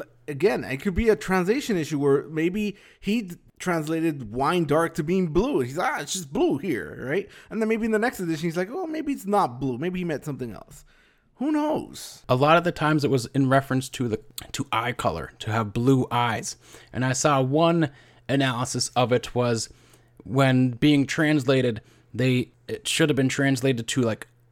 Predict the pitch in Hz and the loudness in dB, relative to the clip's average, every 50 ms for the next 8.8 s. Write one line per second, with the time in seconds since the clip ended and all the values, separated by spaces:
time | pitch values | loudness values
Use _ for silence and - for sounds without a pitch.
0 | _ _ - - - - - - - 120 131 131 131 147 147 147 147 147 147 - | _ _ -4 -2 -2 -2 -2 -2 0 2 2 2 2 0 0 2 2 0 -2 -4
1 | - - - 117 120 113 110 110 110 107 104 - - _ _ _ _ - 107 - | -10 -6 -2 2 2 4 4 4 2 0 -2 -4 -8 _ _ _ _ -8 -6 -6
2 | - - - - 143 143 151 - - 156 165 175 175 165 - _ _ _ _ _ | -8 -4 -2 0 0 2 0 0 0 0 0 0 0 -4 -6 _ _ _ _ _
3 | _ _ _ _ _ 123 127 123 120 - - 135 127 123 123 120 117 110 - _ | _ _ _ _ _ 0 0 0 0 0 2 4 4 6 6 6 4 2 0 _
4 | - 113 - - 117 117 123 - - 123 117 - - 123 123 123 117 - 117 117 | -6 -6 -4 -4 -4 -4 -4 -2 -2 -2 -2 -2 -2 -2 -2 -2 0 0 0 0
5 | 110 113 107 113 113 113 110 - - 113 113 - - 110 110 110 - - - - | 0 -2 -2 -2 -2 -2 -4 -4 -4 -6 -4 -2 -2 -2 -2 -4 -6 -8 -8 -8
6 | - - - - - - 117 107 101 76 85 - - _ _ _ _ _ _ - | -8 -8 -10 -2 0 0 0 0 -2 -4 -8 -10 -12 _ _ _ _ _ _ -10
7 | - 104 117 117 110 110 107 107 104 104 101 101 - _ _ _ _ _ _ _ | -8 -4 -4 -2 -2 -2 -2 -2 -2 -4 -4 -6 -8 _ _ _ _ _ _ _
8 | - - 104 120 120 - - 113 110 107 - - - 117 101 101 | -8 -4 -2 -2 -2 0 0 -2 -2 -2 -4 -4 -4 -4 -4 -4